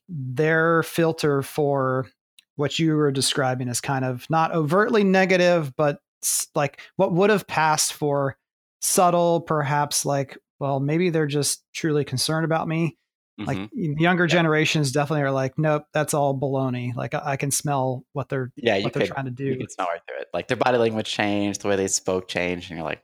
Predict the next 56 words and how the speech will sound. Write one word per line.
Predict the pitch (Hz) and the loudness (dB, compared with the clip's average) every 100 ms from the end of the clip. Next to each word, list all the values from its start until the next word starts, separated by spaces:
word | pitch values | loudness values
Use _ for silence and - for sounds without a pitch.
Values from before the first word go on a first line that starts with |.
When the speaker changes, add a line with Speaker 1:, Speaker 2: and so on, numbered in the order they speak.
| - | -12
Speaker 2:
"Oh, | 98 95 | -10 -6
you're | 92 101 | -6 -6
just | 107 - | -8 -12
mad | - - - | -10 -10 -8
that | - | -10
I'm, | 117 - - _ | -10 -16 -20 _
<laughs> | _ _ | _ _
I'm | 127 131 | -6 -6
canceling." | - 143 - - - 123 104 - - _ _ _ _ _ | -4 -6 -4 -8 -6 -8 -8 -10 -12 _ _ _ _ _
Go | 339 240 - | -20 -12 -4
on. | |
Speaker 1:
Exactly. | 175 156 156 151 139 123 - | -2 2 2 0 -2 -6 -8
A-, | 196 202 - _ _ _ _ | -8 -10 -12 _ _ _ _
and | 175 175 | -2 0
so | - 202 185 180 | 2 4 6 4
you, | 165 170 185 - _ - | 4 2 0 -6 _ -12
you | 302 185 185 | -2 2 4
always | 175 196 214 202 160 | 6 6 6 4 4
wanna | 170 165 | 2 2
speak | - - 180 160 | 0 2 0 2
neutral | 165 196 - 202 185 | 2 2 0 0 0
to | 165 - | 0 -6
positive | - 147 156 151 147 | 0 2 2 0 0
about | 139 139 143 180 | 0 0 -2 -2
your | 143 | -4
competition. | 139 120 - - | -4 -2 -4 -4
Now, | 127 | 0
you | |
don't | 180 247 | 4 4
have | 170 | 2
to | 147 | 0
say | - 180 165 160 151 - _ - | 2 4 4 4 0 -6 _ -6
something | 180 175 160 | -2 2 0
positive | - 165 156 160 151 | 2 4 4 4 2
about | 143 135 139 | 2 0 -2
the | |
product | - - 151 170 - | -4 2 2 2 0
necessarily. | 147 139 - 277 208 170 185 | 0 0 0 2 2 2 2
You | 165 | 2
can | 156 | 0
just | - | 0
say, | - | 0
Oh, | 202 | 2
yeah, | 254 247 | 4 4
you | 202 | 4
know, | 190 | 6
I | 190 | 6
know | 180 185 | 6 4
so-and-so | 190 185 175 170 175 | 4 2 2 2 2
over | 165 | 2
there. | 165 170 | 4 4
They're | 156 147 | 4 2
great | 151 147 151 | 2 0 0
people. | 214 214 202 190 | -2 0 0 0
You're | - 147 | -2 -2
gonna | 151 143 143 143 | 0 2 2 0